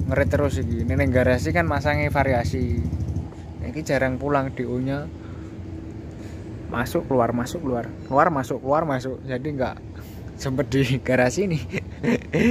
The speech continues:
Eh, eh, oe, oe. Nah, jadi cukup sekian lur ya untuk video kali ini. Pokoknya terima kasih kawan-kawan sudah cha-, sudah tonton channel saya. Pokoknya jangan lupa untuk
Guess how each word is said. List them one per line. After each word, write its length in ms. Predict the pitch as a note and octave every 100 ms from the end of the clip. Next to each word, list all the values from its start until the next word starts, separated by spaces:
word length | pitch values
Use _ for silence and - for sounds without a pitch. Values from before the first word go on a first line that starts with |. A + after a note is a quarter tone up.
| A#3 - A3+ A#3+ A3+ G#3 -
Eh, 0 |
eh, 560 | G3 F#3+ E3+ D3+ A#2+
oe, 180 | B2+ B2+ A#2+
oe. 260 | B2+ B2 A#2+ F2+ - - - - - - - - - - - - - - - A2 - - - - - E2 E2+ F2 F2+ F#2 F#2+ G2 - G#2 - - - - - - - B2
Nah, 400 | A#2+ A2 G#2 G2 - - -
jadi 240 | B2 F3
cukup 240 | F#3+ F#3 F3+
sekian 240 | - G#3
lur 80 | G3+
ya 160 | G3+ G3+
untuk 160 | E3+
video 320 | D#3+ C3+ C#3
kali 240 | B2+ A#2+ A#2+
ini. 80 | D#3
Pokoknya 320 | D#3 B2 C3 C#3+
terima 320 | C3+ B2+ B2+
kasih 160 | B2+
kawan-kawan 640 | D3 C#3 C3 C#3 F3+ A3 G#3+
sudah 400 | - C#3+ C3+ A#2
cha-, 800 | A#2+ A#2+ B2 B2 B2 B2 B2 A2+ -
sudah 240 | - B2 A#2
tonton 320 | A#2+ A#2+ A#2+
channel 240 | A#2+ A#2+
saya. 160 | A2 C3
Pokoknya 360 | C#3 B2 B2+ A#2+
jangan 80 | A#2
lupa 120 | A#2 B2
untuk 80 | A#2